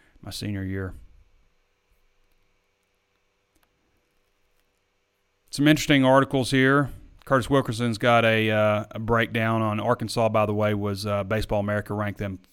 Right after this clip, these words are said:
fourteenth. The baseball team, which I guess they get going here in February, not too long off.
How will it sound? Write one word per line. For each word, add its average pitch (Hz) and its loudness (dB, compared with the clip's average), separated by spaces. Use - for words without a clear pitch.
fourteenth. - -2
The 107 -12
baseball 107 -2
team, 104 -4
which 95 -8
I 101 -6
guess 107 -6
they 110 -2
get 101 -6
going 104 -4
here 104 -4
in 95 -8
February, 98 -6
not - -12
too 107 -8
long 104 -6
off. 107 -6